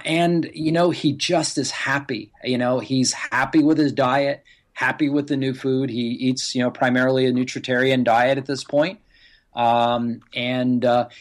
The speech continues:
he doesn't diet, he just eats. And so, um,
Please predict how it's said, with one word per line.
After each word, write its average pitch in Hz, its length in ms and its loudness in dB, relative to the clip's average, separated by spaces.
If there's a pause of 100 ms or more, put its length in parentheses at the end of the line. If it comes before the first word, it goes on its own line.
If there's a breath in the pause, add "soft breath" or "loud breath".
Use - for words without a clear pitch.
he 160 120 2
doesn't 175 320 0
diet, 156 420 -2
he 139 160 -4
just 151 240 -2
eats. - 460 -4
And 117 260 -8
so, 120 420 0
um, 113 300 0